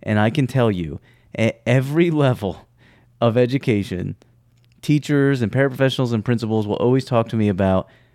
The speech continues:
they just don't have any executive functioning skills. They just don't have organizational skills. At the elementary, it's like they never have a pencil,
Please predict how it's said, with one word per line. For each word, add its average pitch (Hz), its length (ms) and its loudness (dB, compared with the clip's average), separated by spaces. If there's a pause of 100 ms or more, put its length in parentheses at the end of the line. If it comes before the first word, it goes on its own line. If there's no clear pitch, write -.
(220)
they 135 180 2
just 156 240 -4
don't 139 160 0
have 143 220 2
any 131 240 4
executive 113 480 0
functioning 110 520 0
skills. 90 400 -8 (280)
They 127 100 0
just 143 260 -2
don't 147 200 0
have 135 400 0 (220)
organizational 127 760 0
skills. - 480 -12
At 120 100 -4
the 139 120 2
elementary, 147 540 2
it's - 160 -8
like 98 200 -6 (300)
they 131 100 0
never 139 320 2
have 117 140 0
a 113 60 0
pencil, 131 600 -2